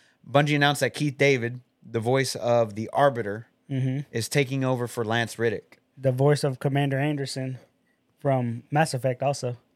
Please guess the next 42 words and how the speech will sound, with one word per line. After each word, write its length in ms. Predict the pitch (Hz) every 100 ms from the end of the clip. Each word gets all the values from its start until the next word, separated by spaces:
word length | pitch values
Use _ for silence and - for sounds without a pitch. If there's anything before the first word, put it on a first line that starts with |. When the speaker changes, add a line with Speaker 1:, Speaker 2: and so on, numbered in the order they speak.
| _ _
Speaker 1:
Correct. 460 | 123 101 - - _ _ -
Speaker 2:
He's 180 | 135
also 420 | 135 135 147 135 131
the 220 | 127 127
president 640 | - - 170 147 135 135 - _ _ _ _ 143
on 140 | 131
Rick 200 | 143 147
and 100 | 139
Morty. 380 | 143 156 139 - _
<laughs> 60 |
Speaker 1:
Correct. 640 | - 127 120 98 - - - _ -
So 160 | - 139
what'd 180 | 160
you 80 | 175
think 160 | 175 165
about 180 | 156 -
Keith 200 | 170 147
David 300 | 156 151 135
taking 240 | 131 120
over? 200 | 117 110
Speaker 2:
Fucking 340 | 240 233 202 156
solid, 580 | - 196 240 214 165
bro. 160 | 143 156
Speaker 1:
Yeah, 240 | 151 175 175
solid 320 | 170 170 170
Speaker 2:
To 100 | 175
Speaker 1:
choice, 140 | 160
Speaker 2:
me, 60 | 202
Speaker 1:
right? 300 | 147 156 - _ _ _ _
Speaker 2:
and 100 | 170
I 120 | 165
like 260 | 165 196 165
Riddick. 300 | 220 254 - _
Speaker 1:
He 60 | 131
doesn't 240 | 170 180
sound 180 | 185 180
like 140 | 170
Riddick, 340 | 135 151 139 110
though. 80 |
Speaker 2:
He 140 | 165 180
doesn't. 380 | 202 196 139 -
That's 260 | 151 147